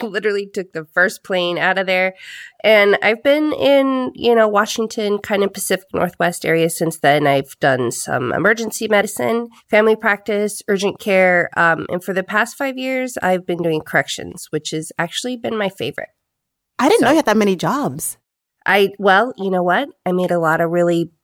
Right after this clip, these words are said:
Speaker 1: uh, bad decisions,
Speaker 2: Mm-hmm.
Speaker 1: uh, because I didn't know what the fuck I was doing. And <laughs>
Speaker 2: <laughs>
Speaker 1: I had to learn things the hard way. So I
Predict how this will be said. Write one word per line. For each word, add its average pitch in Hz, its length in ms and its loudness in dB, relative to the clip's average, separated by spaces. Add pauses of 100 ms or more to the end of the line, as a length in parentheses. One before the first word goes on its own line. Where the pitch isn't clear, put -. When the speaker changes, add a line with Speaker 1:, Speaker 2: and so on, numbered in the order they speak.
Speaker 1:
uh, 147 580 2 (260)
bad 202 200 2
decisions, 135 800 -6 (320)
Speaker 2:
Mm-hmm. 226 140 2
Speaker 1:
uh, 151 340 2 (580)
because 220 320 0
I 220 460 2 (100)
didn't 196 280 0
know 190 180 4
what 196 140 0
the 202 80 -2
fuck 185 280 -2
I 180 120 0
was 165 180 0
doing. 226 540 0 (120)
And 180 340 4
<laughs> - 40 -16
Speaker 2:
<laughs> - 40 0
Speaker 1:
I 294 1300 2
had 220 220 0
to 226 80 -2
learn 214 280 -2
things 202 320 -4
the 208 100 -2
hard 220 260 0
way. 156 320 -2
So 175 240 -2
I 156 360 -2